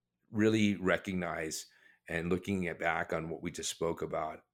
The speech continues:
uh, on some of these symptoms and behaviors, um, and not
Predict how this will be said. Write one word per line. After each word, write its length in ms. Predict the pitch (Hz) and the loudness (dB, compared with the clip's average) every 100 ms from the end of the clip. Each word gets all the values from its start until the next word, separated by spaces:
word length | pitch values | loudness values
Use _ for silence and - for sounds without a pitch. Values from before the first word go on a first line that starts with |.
| _ - | _ -12
uh, 220 | 82 82 | -12 -12
on 80 | 78 | -12
some 160 | 87 | -10
of 60 | 82 | -8
these 220 | 82 - | -8 -4
symptoms 480 | 87 82 85 82 78 | -6 -4 -6 -6 -8
and 220 | 80 78 | -10 -8
behaviors, 760 | 82 - 82 78 80 78 - - _ _ _ _ - | -8 -4 -4 -4 -6 -8 -10 -16 _ _ _ _ -10
um, 400 | 82 82 82 110 _ - | -8 -8 -14 -18 _ -12
and 140 | 87 | -6
not 240 | 87 85 | 0 0